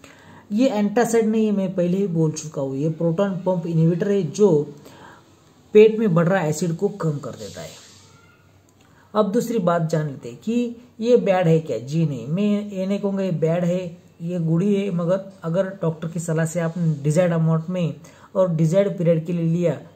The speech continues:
तो फ़ायदेमंद साबित हो सकता है। ये नॉन प्रिस्क्रिप्शन item नहीं है।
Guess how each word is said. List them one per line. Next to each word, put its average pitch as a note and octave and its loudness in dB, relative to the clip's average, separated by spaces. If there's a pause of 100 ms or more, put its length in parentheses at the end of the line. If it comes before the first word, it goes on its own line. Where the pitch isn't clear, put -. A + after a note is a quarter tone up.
(180)
तो E3 0 (100)
फ़ायदेमंद C#3+ -4
साबित C3 -10
हो A#2 -16
सकता - -20
है। - -20 (800)
ये B3+ 6
नॉन A3+ 2
प्रिस्क्रिप्शन A3+ -4
item F3+ -4
नहीं F3 -2
है। - -16